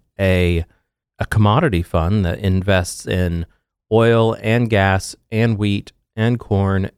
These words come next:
and coffee beans, for instance, that's much harder to benchmark.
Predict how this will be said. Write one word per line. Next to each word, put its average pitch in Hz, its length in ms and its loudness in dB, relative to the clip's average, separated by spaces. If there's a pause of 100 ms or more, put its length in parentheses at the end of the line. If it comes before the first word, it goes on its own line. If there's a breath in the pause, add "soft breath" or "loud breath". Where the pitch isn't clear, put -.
(100)
and 117 240 0
coffee 147 360 0
beans, 92 400 -4
for - 160 -6
instance, 110 580 -6 (480)
that's 139 300 -2
much 135 200 0
harder 120 300 0
to 87 80 -4
benchmark. 90 640 -4